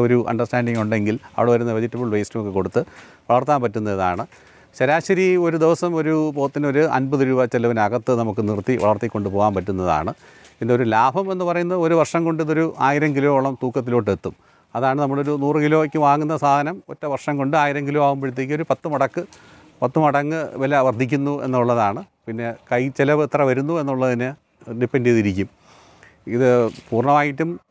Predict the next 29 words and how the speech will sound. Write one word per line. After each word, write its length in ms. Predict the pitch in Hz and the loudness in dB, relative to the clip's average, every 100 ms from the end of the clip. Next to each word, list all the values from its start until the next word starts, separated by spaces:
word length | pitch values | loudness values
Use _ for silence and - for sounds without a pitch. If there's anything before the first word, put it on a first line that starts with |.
| 131 | -4
നമ്മളും 260 | 127 143 151 | 0 0 0
കൂടെ 180 | 156 147 | 0 0
രംഗത്ത് 300 | 135 139 127 | 0 -2 -2
ഇറങ്ങുകയാണ് 880 | 127 151 156 147 135 - - 123 131 | 0 0 0 0 -2 -6 -6 -4 -4
ഇതൊരു 240 | 123 120 120 120 | -4 -2 0 0
ലാഭകരമാക്കുന്നത്. 800 | 123 131 120 107 107 98 98 123 123 | 0 0 2 2 0 -4 -8 -8 -4
ഇല്ലെങ്കിൽ 320 | 127 131 151 | -2 -2 0
അതിനനുയോജ്യമായ 760 | 139 131 127 135 127 127 120 120 110 | 0 0 0 0 0 0 0 0 0
ഒരു, 140 | 120 120 - - - _ 110 | -2 -4 -12 -20 -20 _ -4
ആ, 20 | 113 113 110 - | -2 0 0 0
ആരെങ്കിലും 460 | 117 120 120 123 123 117 | -2 0 -2 -4 -4 -4
താല്പര്യമുള്ള 480 | 110 120 117 117 110 | -2 -2 -2 0 0
ഒരു 140 | 110 113 110 113 | 0 -4 -6 -2
ജോലിക്കാർ 340 | 107 107 120 110 | 0 2 2 0
ഇവിടെ 160 | 104 | 0
നിങ്ങൾക്ക് 240 | 101 95 98 | -2 -2 -2
വേണം. 180 | 98 147 - | -2 -4 -8
എനിക്ക് 220 | 107 104 120 | -10 -4 0
ഇവിടെ 160 | 113 117 | 2 0
സൗകര്യാർത്ഥം 640 | - 113 127 127 120 131 120 | 2 2 2 2 0 -6 -6
എനിക്കൊരു 380 | 113 113 113 110 - - - | -6 -4 -4 -8 -16 -10 -2
അങ്ങനെയുള്ള 320 | 120 120 113 | 0 2 2
ഒരാളിനെ 320 | 104 110 123 - | 2 2 2 -4
കിട്ടിയിട്ടുണ്ട്. 420 | 113 113 104 104 160 - | -6 -4 -4 -4 -8 -8
വർഷങ്ങളായിട്ട് 480 | 98 - 120 113 110 107 | -6 -2 0 0 -2 -2
ഇവിടെ 160 | 110 104 - | -2 -2 -4
റബ്ബർ 220 | 104 110 101 | -4 -4 -2
ടാപ്പിംഗിൽ 320 | 110 110 104 | -2 -2 -6
നിൽക്കുന്ന 280 | 104 107 107 | -4 -6 -4